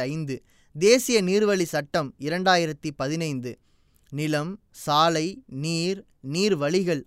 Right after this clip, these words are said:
ஆகியவை மாநில பட்டியலில் இருந்தன. மத்திய அரசு பொது நலனுக்காக கேட்டுக்கொண்டால் மாநில அரசு நிலங்களை கையகப்படுத்தி மத்திய அரசின் கைகளில் அதன் துறைகளில் வழங்கும் என்ற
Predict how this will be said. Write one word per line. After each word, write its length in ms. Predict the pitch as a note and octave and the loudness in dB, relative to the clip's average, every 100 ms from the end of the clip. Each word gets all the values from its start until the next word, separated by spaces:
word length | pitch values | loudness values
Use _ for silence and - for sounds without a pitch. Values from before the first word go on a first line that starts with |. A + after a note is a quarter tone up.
| - | -2
ஆகியவை 500 | C#3+ D#3+ D#3 C#3+ C#3 B2+ | -2 -2 -2 -4 -6 -8
மாநில 460 | A#2 B2+ F3 G#3+ G3+ | -6 -2 -2 0 -2
பட்டியலில் 640 | D3+ C#3+ D3 D3 C#3 D3+ | -4 -8 -6 -6 -4 -6
இருந்தன. 420 | C#3 D3 D3+ B2 F#2+ _ _ _ _ A#2+ | -8 -8 -6 -10 -12 _ _ _ _ -10
மத்திய 480 | C3 E3 F3 A3 | -6 -4 0 4
அரசு 340 | E3+ D#3 - C#3 A#2+ - | 4 2 -4 -6 -6 -6
பொது 260 | E3+ G3 A#3+ | 0 0 2
நலனுக்காக 760 | G3 D#3 F3+ F#3 D#3 F3 F3+ F#3 | 0 2 2 -2 -2 -2 -2 -6
கேட்டுக்கொண்டால் 800 | E3 D3+ D#3 D3 C#3+ C#3 C3 A#2+ _ _ - | -8 -6 -8 -8 -6 -4 -4 -6 _ _ -12
மாநில 440 | C3 D3 F#3+ G3 F3 | -2 0 0 2 2
அரசு 360 | D#3 D#3 C#3+ C3+ - | 2 -2 -6 -8 -8
நிலங்களை 600 | C3 E3+ G3+ G3+ F#3+ D#3+ | -4 -2 -2 -2 -2 -2
கையகப்படுத்தி 920 | C#3+ C3 E3+ F#3+ E3 E3+ F3 F3+ G3 C#3 - _ _ | -4 -4 0 0 0 -2 -2 -4 -4 -4 -8 _ _
மத்திய 420 | C3 D3+ F#3+ C4 A#3 | -4 -2 0 4 4
அரசின் 360 | F#3+ - E3 | 4 2 -6
கைகளில் 520 | D3 D#3 D#3+ D3+ C3+ - _ _ - | -4 -2 0 -2 -4 -8 _ _ -2
அதன் 320 | D3 D#3+ C#3 | 0 0 -4
துறைகளில் 580 | C3 D3+ G#3 A3 G3+ E3+ | -6 -2 0 2 2 0
வழங்கும் 500 | B2+ C3+ F3 F#3+ G#3 | 0 -2 -2 -2 -4
என்ற 220 | E3+ D3+ | -4 -6